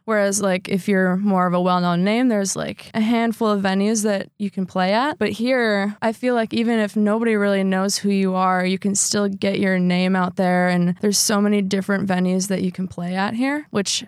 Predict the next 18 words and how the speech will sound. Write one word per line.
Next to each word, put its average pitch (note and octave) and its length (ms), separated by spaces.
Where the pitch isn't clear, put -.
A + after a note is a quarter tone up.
I'm G#3+ 80
still C4+ 240
figuring G#3+ 440
out G3 140
how F#3+ 160
to F#3+ 100
navigate G3 520
that. B3+ 260
<laughs> A#3 400
But, G3 240
um, F3 380
yeah, F#3 240
I G#3 80
think B3+ 200
there's A#3 200
more G#3 120
possibility F3+ 800
for F3+ 380